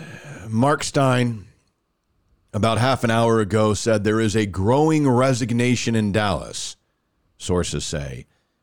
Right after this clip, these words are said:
that the Knicks are indeed Brunson's top choice and his inevitable decision.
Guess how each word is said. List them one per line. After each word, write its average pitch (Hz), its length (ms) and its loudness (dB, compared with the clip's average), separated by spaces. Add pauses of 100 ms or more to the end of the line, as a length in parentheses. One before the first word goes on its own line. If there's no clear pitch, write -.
that 101 140 -4
the 107 100 0
Knicks 101 600 -2
are 127 220 2
indeed 117 480 0
Brunson's 104 480 -2
top 107 260 0
choice 98 460 -2
and 110 280 -2
his 104 220 0
inevitable 95 580 -2
decision. 82 540 -8